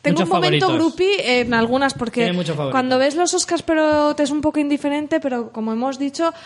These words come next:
Speaker 1: hay muchos actores y muchas pelis y mucho rollo que, que nos mola, entonces lo vives, lo vives más intensamente.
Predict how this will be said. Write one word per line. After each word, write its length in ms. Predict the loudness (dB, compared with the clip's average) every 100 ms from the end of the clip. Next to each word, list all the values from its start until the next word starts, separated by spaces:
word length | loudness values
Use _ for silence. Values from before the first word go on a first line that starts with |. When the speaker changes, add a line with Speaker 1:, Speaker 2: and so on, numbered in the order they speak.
| -8
Speaker 1:
hay 140 | 0 2
muchos 280 | 2 0
actores 640 | -2 -2 2 4 4 2 0
y 60 |
muchas 420 | -2 -2 -4 -8
pelis 380 | -2 2 2 2
y 20 |
mucho 320 | -2 -4 -2 0
rollo 240 | 2 2
que, 200 | 2 0
que 100 | -2
nos 180 | -6 -4
mola, 260 | -2 0 0
entonces 340 | -2 -2 -2
lo 140 | 0 2
vives, 920 | 2 2 2 4 2 0 -2 -10 -14 -20 -8
lo 80 | 2
vives 280 | 2 2 0
más 160 | 0
intensamente. 680 | 2 0 0 -2 -2 -4 -6